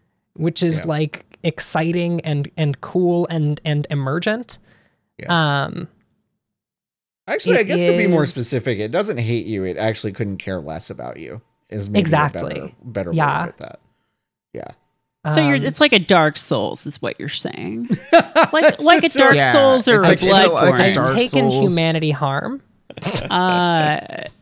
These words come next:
Speaker 3: okay. Also, real quick, uh,
Speaker 2: Yeah.
Speaker 3: they're doing Vermintide in forty K, which is
Speaker 1: Yes.
Speaker 2: That's pretty
Speaker 1: Yeah.
Speaker 2: cool.
Speaker 3: Um, 'cause
Speaker 2: Yeah.
Speaker 3: Vermintide looked cool, but I, uh, would have, you know, liked a space one. Uh, the Gunk looks kinda neat. It's
Speaker 4: The
Speaker 3: from,
Speaker 4: Gunk does
Speaker 3: from the
Speaker 4: look cool.
Speaker 3: SteamWorld guys,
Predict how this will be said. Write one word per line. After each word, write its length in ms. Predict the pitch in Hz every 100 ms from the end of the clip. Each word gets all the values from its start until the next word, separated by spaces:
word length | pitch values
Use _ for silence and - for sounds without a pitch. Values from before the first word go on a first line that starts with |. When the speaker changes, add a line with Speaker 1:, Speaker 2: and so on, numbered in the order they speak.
| -
Speaker 3:
okay. 220 | 208 220
Also, 280 | 185 208 233
real 200 | 208 214
quick, 400 | 214 202 - -
uh, 60 | 185
Speaker 2:
Yeah. 400 | 180 180 175 170 _
Speaker 3:
they're 140 | 180 160
doing 260 | 190 202
Vermintide 760 | 175 170 185 196 214 196 196 190
in 160 | - 160
forty 300 | - 160 156
K, 360 | - 175 170 190
which 180 | 190
is 280 | 185 156 - 151
Speaker 1:
Yes. 460 | 170 175 196 196 -
Speaker 2:
That's 240 | 392 554
pretty 180 | - 480
Speaker 1:
Yeah. 80 | -
Speaker 2:
cool. 100 | -
Speaker 3:
Um, 640 | 143 143 147 143 143 147 143 _ _ _ _
'cause 160 | 165 143
Speaker 2:
Yeah. 260 | 131 110 98
Speaker 3:
Vermintide 420 | 160 175 202 180
looked 240 | 180 - -
cool, 260 | 240 240
but 260 | 196 147 - _ _ -
I, 240 | 147 147 -
uh, 120 | 107 -
would 180 | 156 147
have, 240 | 143 - _
you 120 | 180
know, 140 | 156 151
liked 220 | 151 139
a 40 |
space 340 | 151 185 180 -
one. 220 | 185 180 - - _ _ -
Uh, 280 | 170 170 160
the 120 | -
Gunk 480 | 147 185 185 202 - -
looks 260 | 185 -
kinda 260 | - 208 202
neat. 360 | 202 208 214 -
It's 320 | 160 147 -
Speaker 4:
The 100 | -
Speaker 3:
from, 80 | 131
Speaker 4:
Gunk 340 | 151 165 165
does 220 | - 131 131
Speaker 3:
from 100 | 185
the 40 | 175
Speaker 4:
look 60 |
cool. 220 | - -
Speaker 3:
SteamWorld 460 | 220 220 233 240 -
guys, 560 | 240 247 247 240 -